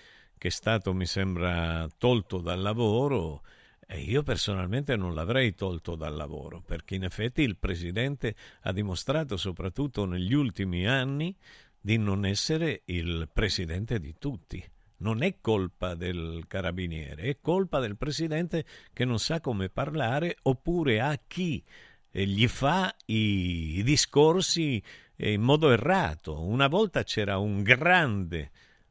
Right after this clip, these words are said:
della, del giornalismo che scriveva per i presidenti,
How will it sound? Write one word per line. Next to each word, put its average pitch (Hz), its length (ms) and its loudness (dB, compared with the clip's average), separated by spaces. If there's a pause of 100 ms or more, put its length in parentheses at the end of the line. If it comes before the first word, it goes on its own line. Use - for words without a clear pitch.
(300)
della, 98 720 2
del 101 200 0
giornalismo 123 880 2
che 95 140 -2
scriveva 113 840 2
per 87 200 -4
i 80 80 -4
presidenti, 73 1000 -10